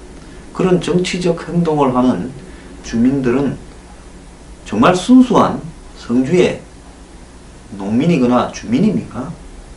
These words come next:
저는 이분들이 이해가 가지 않습니다. 자의적 차원에서 기존처럼 사드 기지의 유류 반입을 계속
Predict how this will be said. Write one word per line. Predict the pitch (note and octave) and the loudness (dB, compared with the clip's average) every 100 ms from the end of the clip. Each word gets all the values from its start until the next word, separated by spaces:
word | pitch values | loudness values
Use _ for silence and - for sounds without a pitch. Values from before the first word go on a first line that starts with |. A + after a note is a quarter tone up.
| - - - - - - | -20 -20 -20 -20 -20 -18
저는 | - A#3 F3+ | 0 2 2
이분들이 | G#3+ B3 B3 G3 C3+ | 2 6 6 6 -2
이해가 | F2+ F#2+ B2+ G3+ | -2 4 4 4
가지 | C#3+ C#3+ C#3 | 0 -2 -4
않습니다. | - - B2 - - - - - - - - - | -8 -10 -14 -16 -18 -18 -20 -20 -20 -20 -20 -4
자의적 | - D#3+ F#3+ F3+ | 6 6 6 2
차원에서 | - D#3+ D#3+ B2+ B2 D3 | 4 2 6 4 4 -2
기존처럼 | - E3 F3 D#3+ - D#3 C#3+ | -2 0 2 2 0 -2 -2
사드 | - D3 D3+ D#3 E3+ - - - - - - | 4 4 6 2 0 -4 -18 -18 -18 -16 -14
기지의 | - D3 D#3 B2 G2+ | -10 -4 4 4 4
유류 | G#2+ C#3 D3+ | -2 -4 -4
반입을 | G#2 G#2+ C3 D3+ - | -4 -2 0 0 -2
계속 | G2 G#2 E3 E3+ | -6 -4 -2 -4